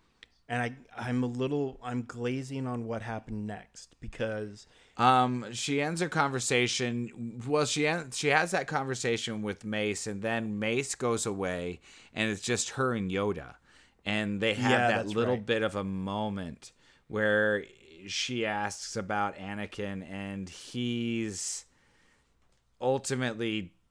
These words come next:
Speaker 2: tells her that he, Anakin's conflicted, but she doesn't tell the council what she, what Maul told her about Anakin.
Speaker 1: Yeah, yeah. Um,
Speaker 2: She h-,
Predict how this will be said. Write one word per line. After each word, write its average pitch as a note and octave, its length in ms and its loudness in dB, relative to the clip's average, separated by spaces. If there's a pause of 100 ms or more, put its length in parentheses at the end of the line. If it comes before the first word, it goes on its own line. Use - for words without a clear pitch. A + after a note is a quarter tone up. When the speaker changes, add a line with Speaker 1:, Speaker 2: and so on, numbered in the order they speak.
(480)
Speaker 2:
tells A#2+ 580 0
her G#2+ 680 -2 (120)
that G2 420 -4
he, F#2 420 -16
Anakin's G#2+ 520 -4
conflicted, G#2 720 -4
but G#2+ 160 -4
she - 220 -2
doesn't B2 380 -2
tell C3 320 0
the A2 80 -4
council A2 840 -4 (340)
what A2+ 300 0
she, A#2+ 640 -2
what C3 200 -2
Maul A2+ 300 2
told F3+ 400 -2
her F#2+ 160 0
about D#2+ 280 -2
Anakin. D2+ 440 -12 (1000)
Speaker 1:
Yeah, C3+ 560 2 (100)
yeah. A#2+ 500 0 (180)
Um, A#2 280 0
Speaker 2:
She D#3 120 2
h-, C#3+ 60 -4